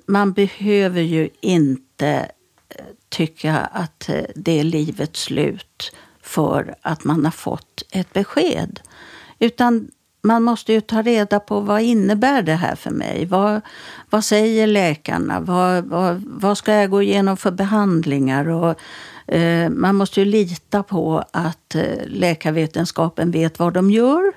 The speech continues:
naturligtvis. Och vi har ju bra läkarvård här i, i Sverige. Eh, eh, och, ehm, eh,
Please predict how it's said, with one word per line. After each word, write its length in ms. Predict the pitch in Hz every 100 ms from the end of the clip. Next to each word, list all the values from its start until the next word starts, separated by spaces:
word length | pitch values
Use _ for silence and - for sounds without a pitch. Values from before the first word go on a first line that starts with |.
| -
naturligtvis. 960 | - 233 233 254 240 233 233 233 233 -
Och 140 | 208
vi 60 | 214
har 240 | 208 202
ju 120 | 208 220
bra 280 | 202 208
läkarvård 680 | 208 214 202 208 202 208 202
här 240 | 202 202 214
i, 300 | 233 226 - -
i 180 | 214
Sverige. 520 | 214 196 190 196 220 254 - - - - - - - -
Eh, 280 | 196 196 196 - 190
eh, 200 | 185 -
och, 420 | - 214 - - 202
ehm, 540 | 202 196 196 190 190 - _ _ _ -
eh, 400 | - 208 196 190